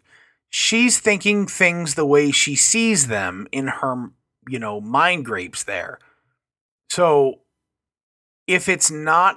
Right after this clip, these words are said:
a gift and it's just a Sherlock thing, she would really, I mean, there's no deduction happening. She would have no idea things are going down this way. She has these suspicions because she sees them.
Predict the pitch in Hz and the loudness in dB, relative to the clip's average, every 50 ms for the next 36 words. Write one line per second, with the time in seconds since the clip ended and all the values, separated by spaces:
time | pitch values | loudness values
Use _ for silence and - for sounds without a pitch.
0 | - 156 143 135 127 135 170 156 123 101 92 - - - - - - - _ - | -2 -4 -4 -4 -4 -2 0 2 2 0 0 -6 -10 -16 -18 -20 -20 -20 _ -12
1 | - 135 131 127 123 113 - - - 139 143 143 156 - - 123 117 - - - | -8 -6 -6 -6 -6 -6 -6 -4 0 2 4 4 4 2 -2 -4 -2 -2 0 2
2 | - 185 196 190 151 110 98 95 - - - - 101 92 90 87 - - _ _ | 2 2 2 4 4 4 2 2 0 -6 -10 -8 -8 -8 -8 -10 -14 -18 _ _
3 | _ _ _ _ _ _ _ - - - 277 285 277 208 175 185 208 208 202 196 | _ _ _ _ _ _ _ -6 0 2 2 2 0 -2 -2 2 2 4 4 2
4 | 190 151 160 180 190 196 190 190 180 180 208 196 165 139 123 117 151 160 175 - | 2 2 2 2 2 2 0 0 0 2 2 0 0 -2 -4 0 2 2 2 0
5 | - - 110 104 104 98 95 - 110 127 139 - - 220 220 202 185 175 180 185 | -2 -6 -4 -4 -4 -6 -6 -8 -10 -10 -6 -4 -2 2 2 2 2 2 2 2
6 | 185 175 170 165 160 143 131 123 139 175 185 156 123 113 - - 131 123 117 123 | 4 4 4 4 2 0 -4 -6 -4 -2 0 0 0 0 -2 -4 -6 -4 -4 -6
7 | 113 120 120 117 113 113 127 147 165 165 143 110 98 - - - 98 90 85 92 | -6 -6 -4 -4 -4 -2 0 2 2 2 2 -2 -4 -6 -6 -6 -6 -8 -8 -6
8 | - - - 180 160 151 165 160 151 143 170 170 147 - 139 - - - - 233 | -4 -2 -2 0 0 2 2 0 0 -2 -4 -4 -4 -2 0 -2 -2 2 2 0
9 | 226 - 175 156 143 - 156 - 151 139 - - 156 139 - - - 220 220 214 | 0 0 -4 -8 -8 -8 -8 -6 -6 -6 -4 -4 -4 -4 -4 -2 0 2 2 2
10 | 185 135 101 - - - - | 2 0 -4 -8 -12 -16 -20